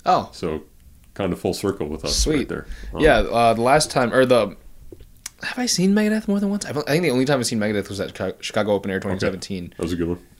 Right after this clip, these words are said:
Speaker 1: Um, I thought they sounded great.
Speaker 2: Yeah.
Speaker 1: Uh, Dave was being Dave.
Speaker 2: Yeah.
Speaker 1: I don't know how else to describe it.
Speaker 2: Yeah.
Speaker 1: Very himself.
Speaker 2: Very himself.
Speaker 1: Ve-, very Megadeth.
Speaker 2: I'm, I'm hoping, not hoping, this is maybe a, a dick thing to say, but, like,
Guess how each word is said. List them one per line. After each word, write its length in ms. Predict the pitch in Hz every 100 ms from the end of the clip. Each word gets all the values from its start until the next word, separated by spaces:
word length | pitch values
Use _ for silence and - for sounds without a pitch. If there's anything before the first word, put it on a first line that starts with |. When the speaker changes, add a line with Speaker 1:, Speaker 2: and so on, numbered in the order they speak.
| -
Speaker 1:
Um, 580 | 98 92 90 85 80 - _ _ -
I 80 | 104
thought 140 | 123 123
they 60 |
sounded 280 | 113 113 95
great. 340 | 104 107 104 -
Speaker 2:
Yeah. 160 | 90 85 -
Speaker 1:
Uh, 440 | 101 98 95 95 95
Dave 600 | 104 104 104 101 - - - _ _ _ _ _ _ _ _ _ _
was 180 | 107 101
being 260 | 104 104
Dave. 460 | 101 104 107 107 -
Speaker 2:
Yeah. 200 | 82 80 -
Speaker 1:
I 80 | 104
don't 80 | 104
know 80 | 101
how 140 | 98
else 140 | 92
to 60 | 87
describe 340 | 85 - 80
it. 140 | 80 78 92
Speaker 2:
Yeah. 200 | 85 76 -
Speaker 1:
Very 360 | 113 113 110
himself. 580 | 98 95 85 65 - - - -
Speaker 2:
Very 180 | 80
himself. 320 | 80 76 104 78
Speaker 1:
Ve-, 40 |
very 220 | 101 107
Megadeth. 400 | 101 92 87 80 - - - -
Speaker 2:
I'm, 180 | 98 104
I'm 140 | 98 92
hoping, 640 | - 110 127 123 120 127 - - -
not 140 | 95 -
hoping, 420 | 85 - - - - -
this 160 | 85
is 180 | 92 - -
maybe 320 | 92 85 80
a, 140 | -
a 40 | 82
dick 280 | 78 82
thing 240 | - 80 80
to 60 |
say, 260 | - 85 82
but, 180 | 87 76
like, 380 | 78 76 -